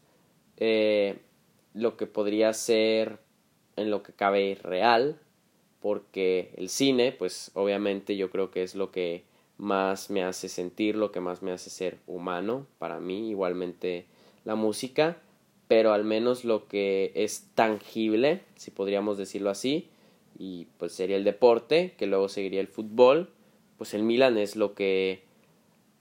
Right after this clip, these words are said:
lo que más entra en esos ámbitos para mí. Entonces, a través de lo que aquí escribí, voy a expresarme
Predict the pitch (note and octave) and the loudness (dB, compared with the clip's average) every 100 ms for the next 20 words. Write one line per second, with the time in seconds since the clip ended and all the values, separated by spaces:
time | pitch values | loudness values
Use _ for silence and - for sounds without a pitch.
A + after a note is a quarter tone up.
0 | _ - G#2 G#2 G#2 G#2 G#2+ G#2 A2 G#2+ | _ -10 -2 -2 0 0 0 0 -2 -2
1 | - G#2 G#2 G2+ G2+ G2 G2 - A2 G#2+ | -2 0 2 0 0 -2 -4 -6 -4 -4
2 | G#2+ G2 - F#2+ A2 D#3 - - _ _ | -4 -8 -6 -2 2 0 0 -12 _ _
3 | G3+ _ _ _ _ _ _ _ - - | -20 _ _ _ _ _ _ _ -20 -20
4 | - B2 A#2 - D3+ - - _ _ _ | 4 6 6 2 0 -2 -12 _ _ _
5 | _ _ - - G#2+ A2 A2 A2+ G#2+ G#2 | _ _ -14 -2 2 4 2 0 -2 -2
6 | G2 G2 F#2+ G#2 - B2 - B2 A#2+ D3 | -2 -2 -6 -16 -2 -2 2 2 4 2
7 | G3+ - _ _ _ _ _ - G#2+ G#2+ | 0 -6 _ _ _ _ _ -10 0 2
8 | A2 G#2+ - - - - G2+ - A#2 A2+ | 2 -2 -6 -8 -8 -8 -10 2 4 4
9 | B2+ E3+ | 2 -2